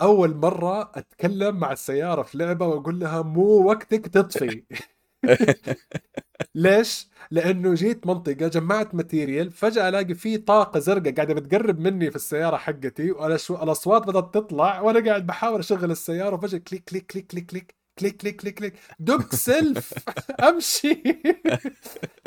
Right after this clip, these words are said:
Speaker 1: سبت السيارة، فقعت، خلصت من العاصفة، رجعت مرة ثانية، لقيت السيارة حقتي موجودة، ركبتها وخلاص، أوكي. بس that's it.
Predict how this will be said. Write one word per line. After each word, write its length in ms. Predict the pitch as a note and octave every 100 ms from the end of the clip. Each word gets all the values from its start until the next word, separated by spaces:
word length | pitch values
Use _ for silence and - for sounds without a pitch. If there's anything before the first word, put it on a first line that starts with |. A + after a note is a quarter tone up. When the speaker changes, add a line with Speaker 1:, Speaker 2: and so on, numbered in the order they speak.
| - _ -
Speaker 1:
سبت 320 | - C4+ -
السيارة، 440 | A3 A3+ B3+ B3+
فقعت، 400 | F3+ G3 B3 C4+ - - - - - -
خلصت 420 | - A#3+ A#3+ A#3
من 100 | G#3+
العاصفة، 600 | F#3+ F3 A3+ A#3+ - C4
رجعت 300 | A3+ G#3+ A3+ G#3
مرة 160 | G3+
ثانية، 280 | F3 G#3+ A#3
لقيت 200 | G3+ G#3
السيارة 280 | F3 G#3 F#3+
حقتي 340 | F#3+ F#3+ -
موجودة، 420 | D#3+ D#3+ F3 G#3+
ركبتها 640 | E3+ - G#3+ - G3 G#3 A#3
وخلاص، 340 | G3+ G3+ F3+
أوكي. 240 | F3+ F3+ F3
بس 180 | F#3 -
that's 200 | G#3 G3+
it. 220 | G3 _